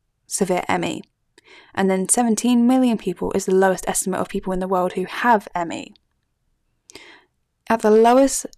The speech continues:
percentage of people estimated to be severe and lowest pers-, percent, lowest estimate of amount of people who are ill with C F S M E, that's ten percent of seventeen million people. And that is one million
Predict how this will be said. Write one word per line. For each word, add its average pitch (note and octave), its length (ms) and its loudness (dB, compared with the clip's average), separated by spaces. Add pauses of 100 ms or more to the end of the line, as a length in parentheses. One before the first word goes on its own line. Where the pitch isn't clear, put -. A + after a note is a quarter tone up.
percentage - 800 -4 (320)
of G#3 120 -4
people G3+ 200 0
estimated G3+ 460 -2
to G#3 120 -8
be F#3 120 -4
severe F#3 480 -2 (260)
and G3+ 200 2
lowest A3 340 4
pers-, A3 240 -10 (320)
percent, G3 380 -8 (200)
lowest A3 600 2
estimate F#3+ 420 -6 (480)
of G3 220 0
amount G3 360 -2
of - 100 -20
people A3 360 -2
who F3+ 140 -4
are F#3 180 -4
ill C#4+ 160 2
with F#3+ 260 0
C G3 140 -6
F F3+ 140 -8
S F#3 160 -6
M F3 120 -8
E, F#3 200 -10 (1400)
that's G3+ 160 -10
ten B3 180 0
percent G3 440 -2 (760)
of G#3 140 -4
seventeen G#3+ 460 -2
million G3 340 -4
people. G#3 580 -6 (840)
And G3 160 0
that - 80 -2
is G3+ 160 0
one A#3 260 2
million F#3 580 0